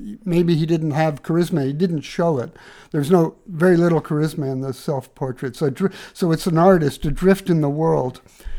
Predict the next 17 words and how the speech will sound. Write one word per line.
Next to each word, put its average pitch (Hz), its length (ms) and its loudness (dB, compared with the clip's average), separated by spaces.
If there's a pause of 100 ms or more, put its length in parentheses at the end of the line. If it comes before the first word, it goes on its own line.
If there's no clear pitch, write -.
(320)
Uh, 143 380 0
maybe 151 380 4
Sheila 165 420 4
and 147 160 6
the 143 140 4
other 160 280 6
art 147 220 4
students, 151 840 -4
uh, 160 200 -4
knew 156 240 6
him 151 140 4
as 139 180 0
a 143 60 -6
star, 143 480 2
but 139 360 0
I 151 140 0
think 160 460 -2